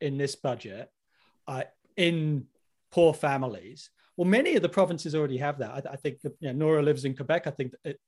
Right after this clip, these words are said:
you have that in Quebec. There, there's a form of, uh, child dentistry in Ontario too, and, and in other provinces. So it's gonna be quite limited. Where, but what actually is gonna happen in this upcoming budget is military spending.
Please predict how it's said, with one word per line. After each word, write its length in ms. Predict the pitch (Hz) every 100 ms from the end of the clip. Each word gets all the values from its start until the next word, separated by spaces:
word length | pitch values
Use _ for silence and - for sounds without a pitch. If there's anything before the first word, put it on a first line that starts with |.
| -
you 80 |
have 160 | 143 214
that 140 | 175
in 100 | -
Quebec. 320 | 131 135 170 -
There, 120 | 165
there's 160 | 170 160
a 60 |
form 280 | 156 165 170
of, 180 | 156 123
uh, 180 | 139 139 - _
child 280 | - 139 131
dentistry 760 | 139 139 131 - 139 135 131 _
in 420 | 147 131 131 131 131
Ontario 600 | - 127 147 143 139 131
too, 520 | 127 - 147 147 143 139
and, 120 | 147 _ - _
and 140 | 139
in 100 | 127
other 160 | 135 135
provinces. 800 | - 117 113 - - - - - _ _
So 360 | - 151 160 156 - _ _ _ _ -
it's 140 | 151
gonna 140 | 214 208
be 80 |
quite 280 | - 208 143
limited. 600 | 175 220 214 - 120 139 _ _ _ _ -
Where, 300 | 156 170 -
but 260 | 175 175 170
what 180 | 196
actually 240 | 190 196 185
is 80 | 143
gonna 180 | 170 156 -
happen 440 | - 226 226 196 165
in 180 | 165 156
this 200 | 156 165
upcoming 380 | - - 147
budget 500 | 143 160 139 117 131 - _ _ _ _
is 160 | 165 135
military 380 | 160 190 190 147
spending. 480 | - 139 127 110